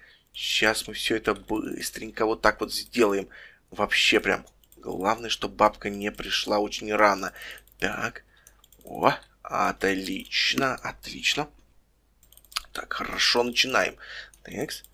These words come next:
Одна стена почти готова, ребята. Так, скорее, скорее, скорее, скорее. Так, эту мы стену сделаем уже другим цветом. Так, кровать уберём, пол потом тоже, если успеем, заделаем. А пока вот таким вот цветом.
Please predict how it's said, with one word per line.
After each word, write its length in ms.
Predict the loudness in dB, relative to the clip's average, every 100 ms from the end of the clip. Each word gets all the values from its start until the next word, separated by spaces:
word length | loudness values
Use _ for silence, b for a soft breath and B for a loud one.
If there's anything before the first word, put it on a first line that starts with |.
| b b b _ _ _ -18
Одна 240 | -6 -4
стена 280 | -4 2 2
почти 300 | 2 0 0
готова, 500 | -4 -6 -6 -4 0
ребята. 500 | 0 0 2 2 0
Так, 240 | -6 -12 -8
скорее, 340 | -4 -4 -4
скорее, 280 | -6 -6 -8
скорее, 300 | -6 -6 -6
скорее. 360 | -8 0 2 0 B B B -14
Так, 320 | -12 -10 -8
эту 160 | -6 -4
мы 80 | -4
стену 260 | -4 -4
сделаем 340 | 2 2 2 -2
уже 180 | -4
другим 640 | -6 -8 -8 -10 -6 -6 -8 B B B B
цветом. 600 | -6 -4 0 0 0 -8
Так, 200 | -12 -16
кровать 380 | -8 -6 -6 -6
уберём, 280 | -2 -2 0
пол 180 | 0 0
потом 240 | -2 -2
тоже, 240 | 0 2 2
если 160 | 0
успеем, 300 | -2 2 0 B B B -8
заделаем. 600 | 2 2 4 2 2 -2
А 100 | -6
пока 300 | -4 2 2
вот 180 | 2 -4
таким 280 | -4 -4 -6
вот 160 | -6
цветом. 280 | -4 -6 -6